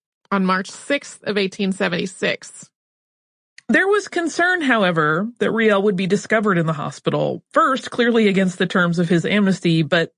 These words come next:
Speaker 2: more importantly, at a time when he was vulnerable and could be victimized by political enemies if they realized that he was there. And the staff at the hospital who knew who he was consulted with the friends and family who had admitted him,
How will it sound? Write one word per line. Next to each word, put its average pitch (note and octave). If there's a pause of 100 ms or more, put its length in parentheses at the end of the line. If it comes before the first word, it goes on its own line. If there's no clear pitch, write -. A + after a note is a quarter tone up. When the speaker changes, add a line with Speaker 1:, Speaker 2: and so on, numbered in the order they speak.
(100)
Speaker 2:
more A#3+
importantly, A#3+
at F#3
a -
time G3+
when F#3+
he F#3
was F3+
vulnerable D#3+ (300)
and F3+
could G3
be F3+
victimized E3
by E3+
political E3
enemies D3
if -
they D#3+
realized C#3
that -
he C#3
was C#3
there. C3+ (540)
And G#3
the G#3+
staff A#3+
at F3+
the G#3+
hospital F3+
who G#3
knew D4
who C4+
he G3+
was E3
consulted B3
with F#3+
the F#3+
friends F#3+
and F#3+
family F3
who E3
had D#3+
admitted G3
him, E3+